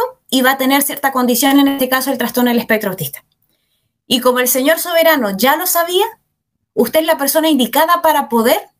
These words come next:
estar con su hijo. Y usted es la mamá perfecta y usted va a ser el papá perfecto para poder orientar y criar a ese pequeño.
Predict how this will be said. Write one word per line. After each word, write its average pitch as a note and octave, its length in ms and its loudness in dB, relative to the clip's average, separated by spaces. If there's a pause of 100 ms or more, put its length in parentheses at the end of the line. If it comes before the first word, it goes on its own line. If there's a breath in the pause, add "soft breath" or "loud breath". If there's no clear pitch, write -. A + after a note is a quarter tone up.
(120)
estar A3+ 300 -2
con C4+ 140 0
su G3+ 140 -4
hijo. - 200 -8 (560 loud breath)
Y G#3+ 100 0
usted A3+ 220 0
es D4+ 40 2
la D4+ 120 0
mamá B3 260 0
perfecta A#3+ 600 -2 (160)
y C#4+ 80 6
usted C4+ 200 -2
va C4+ 60 0
a C4 40 2
ser B3+ 180 0
el A#3 100 0
papá A3 280 -2
perfecto D4 680 -2
para A#3 260 0
poder A3+ 280 0
orientar A3+ 640 0
y A#3+ 120 -2
criar A#3+ 280 0
a B3 40 -2
ese A#3 140 -2
pequeño. F3 440 -6